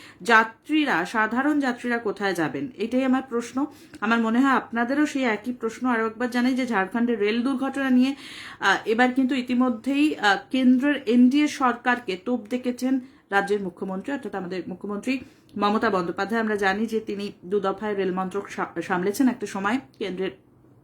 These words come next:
রেল মন্ত্রক। কেন্দ্রের উদ্দেশ্যে মমতা বন্দ্যোপাধ্যায় প্রশ্ন করেছেন তার সোশ্যাল মিডিয়াতে যে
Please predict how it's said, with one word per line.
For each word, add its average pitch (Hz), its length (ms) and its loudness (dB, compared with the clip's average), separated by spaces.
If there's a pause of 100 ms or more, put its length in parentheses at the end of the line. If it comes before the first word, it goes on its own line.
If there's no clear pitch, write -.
(260)
রেল 170 180 -4
মন্ত্রক। 185 320 -6 (1200)
কেন্দ্রের 294 340 8
উদ্দেশ্যে 311 380 2
মমতা 254 320 2
বন্দ্যোপাধ্যায় 247 540 0
প্রশ্ন 254 400 -2
করেছেন 214 420 -2
তার 196 160 -4
সোশ্যাল 226 440 0
মিডিয়াতে 190 640 0
যে 220 220 0